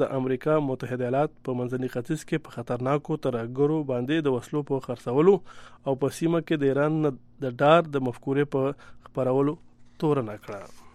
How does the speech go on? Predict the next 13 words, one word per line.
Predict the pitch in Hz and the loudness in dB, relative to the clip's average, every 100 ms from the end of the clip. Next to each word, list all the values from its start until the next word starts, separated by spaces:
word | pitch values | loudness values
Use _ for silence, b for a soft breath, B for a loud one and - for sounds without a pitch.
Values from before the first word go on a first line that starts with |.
| b b b b b b - - - - - - - b b b b b b b - - | b b b b b b -20 -20 -20 -20 -20 -20 -20 b b b b b b b -18 -4
شمالي | - 147 160 180 180 | 0 4 6 4 6
کوریا | 190 185 220 | 8 10 8
د | 208 175 196 | 8 8 8
یکشنبې | 214 - 156 151 151 | 6 2 4 4 4
په | 156 | 6
ورځ | 185 160 | 6 4
د | 151 | 4
مې | 156 151 147 | 6 4 4
په | 143 | 4
یوویشتمه | 143 - 175 185 175 147 | 2 2 2 4 4 4
یو | 139 170 | 4 2
بل | 139 123 | 2 0
بلستیک | 127 131 - 160 | -2 -4 -4 -4